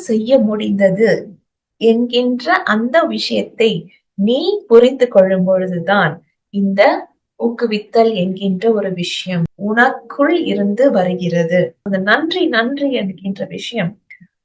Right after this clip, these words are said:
நம்முடைய வாழ்க்கையில் நிகழும் பொழுது நாம மற்றவர்களுக்கு எந்த அளவுக்கு உதவியாக இருக்கின்றோம்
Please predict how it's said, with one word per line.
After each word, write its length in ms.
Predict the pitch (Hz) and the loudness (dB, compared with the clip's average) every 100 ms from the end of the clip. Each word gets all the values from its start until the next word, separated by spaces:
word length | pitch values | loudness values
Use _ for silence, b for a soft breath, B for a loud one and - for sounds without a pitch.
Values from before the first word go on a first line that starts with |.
| _ 180 | _ -4
நம்முடைய 520 | 185 214 247 247 240 | -2 0 4 6 6
வாழ்க்கையில் 580 | 202 180 185 - 208 202 | 4 2 0 -8 -4 0
நிகழும் 440 | 175 180 180 180 180 | 0 4 2 2 -2
பொழுது 360 | 175 175 170 160 _ _ _ | -4 -6 -10 -12 _ _ _
நாம 260 | 196 190 190 247 381 359 190 202 | -2 0 2 2 0 -4 -2 2
மற்றவர்களுக்கு 880 | 240 269 - 370 320 269 262 - 262 | 2 0 -4 0 2 2 0 -2 0
எந்த 240 | 196 214 233 | 0 0 2
அளவுக்கு 440 | 233 220 220 285 370 - b b _ 196 | 2 0 -4 -4 -6 -8 b b _ -4
உதவியாக 520 | 214 214 220 214 214 220 | 0 0 4 4 4 0
இருக்கின்றோம் 800 | 185 185 185 180 175 180 165 | -2 -6 -4 -2 0 2 2